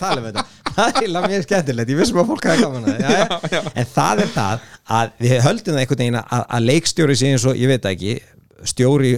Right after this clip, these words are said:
Speaker 1: í fótboltaliði,
Speaker 2: Já.
Speaker 1: hann segir bara hver er að spila og hvernig það verður, hvernig það verður lagt upp og
Speaker 2: Já.
Speaker 1: aðrir bara halda kjafti og hlýða.
Speaker 2: Já.
Speaker 1: Á meðan að, sko, það er þannig að, að, sko, leikstjórinn, hann hefur ekkert með það að segja hvernig myndin til dæmis er klippt. Það er bara,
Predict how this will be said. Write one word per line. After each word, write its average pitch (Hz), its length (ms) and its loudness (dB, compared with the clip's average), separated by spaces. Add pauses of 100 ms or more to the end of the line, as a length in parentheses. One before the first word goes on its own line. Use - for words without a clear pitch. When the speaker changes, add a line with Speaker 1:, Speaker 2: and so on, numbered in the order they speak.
Speaker 1:
í 110 80 -2
fótboltaliði, 110 640 -2
Speaker 2:
Já. 98 160 -4
Speaker 1:
hann 117 160 -2
segir 139 260 2
bara 107 160 -4
hver 123 220 0
er 113 80 0
að - 80 -6
spila 123 280 0
og 101 80 -6
hvernig 113 200 -2
það 120 80 -2
verður, 113 160 -2
hvernig 113 160 -2
það 110 40 -4
verður 113 120 -2
lagt - 240 -6
upp 107 160 -6
og 107 40 -2
Speaker 2:
Já. 107 40 0
Speaker 1:
aðrir 117 240 0
bara 110 120 -2
halda - 240 -6
kjafti 156 280 -4
og 127 80 -4
hlýða. 170 320 -4
Speaker 2:
Já. 92 100 -2 (300)
Speaker 1:
Á - 160 -6
meðan 120 360 2
að, 117 80 -4
sko, 117 200 -2
það 127 160 0
er 175 160 -2
þannig 120 440 -2
að, 120 140 -2 (160)
að, 120 240 -4 (560)
sko, - 280 -2 (840)
leikstjórinn, 113 960 -2 (260)
hann 240 220 2
hefur 214 520 0
ekkert 156 220 -2
með 165 160 2
það 139 100 4
að - 80 0
segja - 280 0
hvernig 139 380 0
myndin 131 420 -2
til 135 120 -8
dæmis 113 340 0
er 95 80 -8
klippt. - 480 -8 (600)
Það 233 220 2
er 110 80 -2
bara, 120 200 2